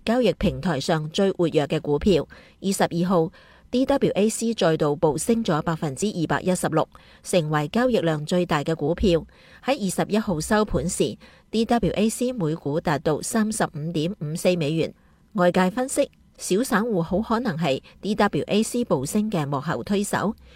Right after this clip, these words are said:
因為該股喺推特上整日都係熱門話題。而 Wall Street Bets 子論壇亦大量出現咗D W A C、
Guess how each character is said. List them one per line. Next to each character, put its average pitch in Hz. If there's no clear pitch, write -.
因 277
為 214
該 196
股 170
喺 156
推 214
特 143
上 156
整 175
日 247
都 226
係 196
熱 156
門 139
話 170
題。 160
而 -
Wall 233
Street 196
Bets 220
子 -
論 170
壇 165
亦 170
大 156
量 147
出 240
現 170
咗 143
D 214
W 208
A 190
C、 247